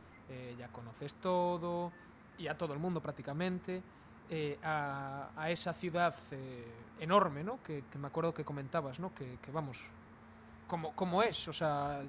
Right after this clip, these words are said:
ya en tener que ir, coger transporte para ir a todos lados, o andar una hora, o, o bueno, también eso, eso de verte una ciudad segura como puede ser Santiago de Compostela, a una ciudad insegura, Santiago de Chile, ¿o no? Para tus estándares que tenías.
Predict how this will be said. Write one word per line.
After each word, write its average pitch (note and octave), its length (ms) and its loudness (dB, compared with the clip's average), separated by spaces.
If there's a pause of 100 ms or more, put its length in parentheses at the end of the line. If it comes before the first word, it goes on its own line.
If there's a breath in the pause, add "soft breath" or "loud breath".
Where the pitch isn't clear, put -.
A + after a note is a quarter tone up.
(140)
ya D#3+ 220 2
en D3+ 100 -4
tener D3+ 300 -4
que D#3 100 -6
ir, D3 180 -2
coger C#3+ 220 -8
transporte C#3+ 420 -6
para B2+ 180 -8
ir B2+ 40 -8
a - 20 -14
todos D3+ 200 -4
lados, G#3+ 420 8
o D#3+ 80 2
andar D3+ 300 2
una C#3 260 2
hora, G#3+ 380 8 (360 loud breath)
o, C3+ 340 0
o C3 200 -4
bueno, E3+ 220 4 (120)
también D#3 360 -2
eso, D3 380 -2
eso D#3 160 -4
de D3+ 60 0
verte D#3 220 0
una D#3 160 0
ciudad E3+ 240 0
segura E3+ 460 2
como E3 240 -2
puede E3+ 140 0
ser E3 140 -2
Santiago E3 280 2
de D3+ 40 -4
Compostela, F#3 520 -2 (680 loud breath)
a E3+ 80 -2
una F3+ 180 2
ciudad F3 400 2 (320)
insegura, F#3+ 600 2
Santiago F#3 380 -2
de A3 80 0
Chile, C3+ 280 -4
¿o C3 80 -6
no? C3+ 160 -6 (560)
Para D#3 180 2
tus D#3 160 -4
estándares C3+ 500 -2
que C3+ 100 -8
tenías. C3 480 -8